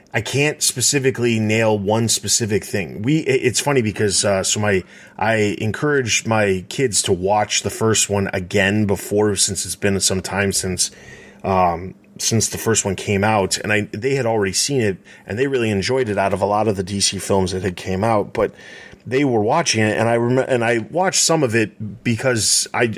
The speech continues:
you know, I wanted to see a little bit of it, but I was seeing certain sequences and just thinking, like, yeah, I mean, this, it was a good, fun film, the first one. The second one,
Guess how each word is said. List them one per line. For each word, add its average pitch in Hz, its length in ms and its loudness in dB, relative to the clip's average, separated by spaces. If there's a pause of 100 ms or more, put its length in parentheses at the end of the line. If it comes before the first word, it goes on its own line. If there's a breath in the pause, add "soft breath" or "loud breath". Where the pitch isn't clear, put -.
you 110 140 2
know, 101 60 2
I 98 60 2
wanted 98 540 0
to - 80 -6
see 123 220 0
a 95 80 0
little 101 240 2
bit 120 140 2
of 117 100 -2
it, 127 260 0
but 110 220 0 (640 loud breath)
I 131 340 0 (260)
was 123 260 0
seeing 165 480 2
certain 139 340 2
sequences 123 600 2
and 110 100 2
just 110 200 0
thinking, 117 320 0
like, 90 380 -2
yeah, 131 320 2
I 120 60 2
mean, 120 180 2
this, 131 220 2
it 127 300 -4
was 151 160 2
a 143 60 2
good, 117 420 -2
fun 117 340 2
film, 110 460 2
the 95 100 0
first 135 400 0
one. 92 260 -4 (340 loud breath)
The 107 80 -2
second - 420 2
one, 120 480 2